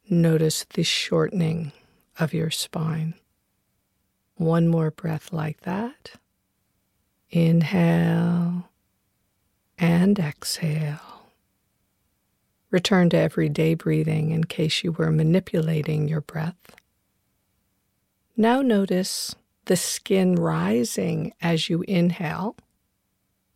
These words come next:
and settling as you exhale, like the wings of a bird. The inhalation, the skin slightly lifts off the body, and the exhalation, it settles and adheres.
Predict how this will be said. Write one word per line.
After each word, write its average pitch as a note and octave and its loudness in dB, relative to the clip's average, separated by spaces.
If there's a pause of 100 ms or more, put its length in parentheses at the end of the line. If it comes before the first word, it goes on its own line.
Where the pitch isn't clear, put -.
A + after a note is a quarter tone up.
(240)
and F3 2
settling E3 0 (260)
as D#3+ -2
you F3+ -2
exhale, - -6 (280)
like E3+ -2
the F3 0
wings F3 0
of F3+ -6
a G#3+ -4
bird. E3+ -8 (520)
The E3 0
inhalation, E3+ 4
the F3 -4
skin E3+ 0
slightly G#3 -2
lifts F#3+ -4 (120)
off G#3+ -8
the A#3 -4
body, A#3 -2 (420)
and E3+ 4
the D#3+ 0
exhalation, D#3+ -2
it E3+ -6
settles E3 -4
and E3+ 0
adheres. D#3+ -4